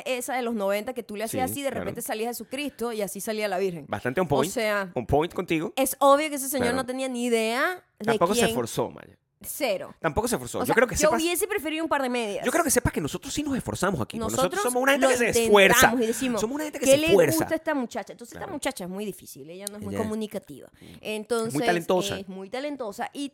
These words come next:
Speaker 1: y tiene una fijación por el anime.
Speaker 2: Por el anime y el manga.
Speaker 1: Y el manga,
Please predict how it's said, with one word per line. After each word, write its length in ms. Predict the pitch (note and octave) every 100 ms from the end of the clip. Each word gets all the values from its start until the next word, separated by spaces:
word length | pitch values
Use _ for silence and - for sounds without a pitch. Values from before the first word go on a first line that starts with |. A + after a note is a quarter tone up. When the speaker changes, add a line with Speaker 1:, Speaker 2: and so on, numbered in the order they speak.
| -
Speaker 1:
y 80 | C#4 -
tiene 220 | D4 C#4+
una 360 | D#4 E4+ E4 D#4
fijación 560 | D#4 D4 C#4 D4 C#4
por 320 | C#4 A#3+ G#3 G3+
el 360 | F#3+ F#3 F3+ -
anime. 400 | F#3 F3 E3+ - -
Speaker 2:
Por 160 | G#2+
el 60 | G2+
anime 220 | G#2 B2+
y 100 | F3
el 80 | D3
manga. 340 | C3 C3+ C3+ -
Speaker 1:
Y 100 | A3+
el 120 | F3
manga, 180 | D3+